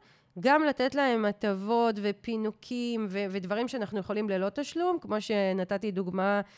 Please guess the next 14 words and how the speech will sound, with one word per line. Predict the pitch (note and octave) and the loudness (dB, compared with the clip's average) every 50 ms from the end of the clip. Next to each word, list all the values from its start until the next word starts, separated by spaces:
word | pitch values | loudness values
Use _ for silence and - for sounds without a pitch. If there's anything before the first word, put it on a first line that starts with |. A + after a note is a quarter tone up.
| - - _ _ _ | -20 -20 _ _ _
על, | G3+ G3+ G3+ G3 | -2 0 0 0
אה, | F#3+ F#3+ F#3 F#3 | 0 0 -2 -2
ידע | F#3 F#3+ G3+ A#3 B3+ A#3+ D#4+ E4+ E4+ E4 D#4+ A3+ | -2 0 0 0 0 2 4 6 6 6 4 2
ו-, | F3+ F3 F3+ E3+ | 0 -4 -2 -2
וקורס | F3 E3+ - B3 C4+ D4 - | -4 -6 -6 -6 -6 -4 -6
שפתחתי | - E4 - E4+ - E4+ - - F4+ F4 F#4 | -6 -8 -4 -2 -2 -4 -2 -2 -4 -4 -2
וכאלה, | F4+ F#4+ F#4+ G4 G4+ G#4+ A#4 C5+ B4+ - - - - - - - _ _ _ - | -2 0 2 2 2 2 0 -2 -4 -8 -16 -20 -20 -20 -20 -20 _ _ _ -8
וגם, | F#3 E3+ G#3+ G#3+ G#3 F3+ B3+ C#4 C#4 C#4 C#4+ C#4 C4+ B3+ | -2 0 2 0 2 4 6 8 8 8 8 6 6 6
אה, | A#3+ A#3 A3+ A3 A3 A3 G#3+ G#3+ G3+ - - - - - _ _ _ _ - | 6 6 6 6 4 4 4 2 2 -2 -8 -20 -20 -20 _ _ _ _ -2
אה, | G3+ G3 G3 G3 F#3+ F#3 F#3 F#3 F3+ F3+ F3 F3 F3 E3+ - - A3 | 0 2 2 2 2 2 2 2 0 0 0 0 0 -2 -2 0 -2
הצעות | A3 - - A3+ A3+ - B3+ C4+ C#4 C#4 C4 A3 | -2 0 2 0 2 6 6 6 6 4 2 0
והטבות | G3 F#3+ F#3 - - G3+ F#3 G#3 B3 B3+ A#3 | 0 0 0 -2 -2 -4 0 2 2 0 2
ואפשרות | G3+ F#3+ F#3 E3+ - - G3+ F#3+ G#3+ A#3+ - A3 | 0 -2 -2 -2 -2 -2 0 2 0 0 0 -2
לקניות | A3 G#3+ - - G3+ F#3+ F3+ F#3 G#3 A3+ A#3 A#3 A#3 | -4 -4 -2 -2 0 2 2 4 4 4 2 2 0